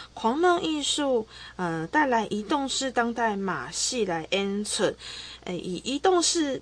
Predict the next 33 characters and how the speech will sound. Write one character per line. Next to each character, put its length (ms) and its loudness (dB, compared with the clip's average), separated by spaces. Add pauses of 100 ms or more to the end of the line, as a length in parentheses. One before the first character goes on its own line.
(100)
当 260 0
代 260 4
马 300 -4
戏 320 -6
演 240 0
出， 320 -2 (360)
呃， 140 -6
为 200 0
这 180 2
个 240 6
鹿 240 2
港 280 4
文 200 4
武 220 0
庙， 340 0 (260)
一 120 4
直 140 4
到 240 4
这 160 2
个 60 2
鹿 220 -4
港 340 2
溪 380 -2
的 60 -4
这 180 -4
个 80 -2
河 400 -6
道 220 4
的 80 0
这 120 -2
个 100 0
空 360 -8
间， 260 2